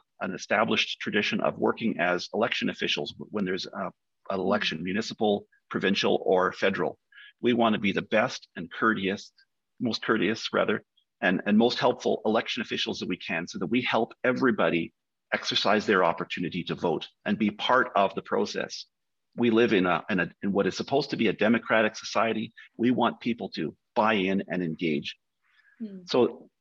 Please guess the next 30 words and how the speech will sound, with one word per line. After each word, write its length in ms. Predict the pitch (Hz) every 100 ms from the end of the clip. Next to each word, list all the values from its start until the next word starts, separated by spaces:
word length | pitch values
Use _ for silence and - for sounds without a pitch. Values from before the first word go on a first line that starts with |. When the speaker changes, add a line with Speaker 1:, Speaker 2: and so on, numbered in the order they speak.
| _ _ _ _ _ _
Speaker 1:
I 120 | -
think 160 | 123 107
that's 260 | 117 131 123
a, 180 | 85 -
a, 260 | 101 95 98
a 20 |
great 320 | - 98 76 - _ - -
thing. 300 | 78 - - _ - -
And 100 | 139
I 60 | 151
think 220 | 180 175
that 100 | 110
the 160 | 113 139
third 180 | 135
thing 160 | 135 104
is 160 | 95 -
that 80 | - -
Christians 420 | 185 - 147 131
have 340 | 120 92 90 - _ _ _ _ _ _ _ -
an, 120 | 90 -
an 80 | 113
opportunity 840 | 123 123 - 127 117 120 101 104 _ _ _ _
through 420 | - 156 160 175 -
church 440 | - 196 - - - _
activities, 540 | 101 - 113 92 76 -
through 140 | 110 -
church 460 | - 151 - - -
engagement 520 | 117 107 107 - 98
in 120 | 92
mission, 380 | 104 104 92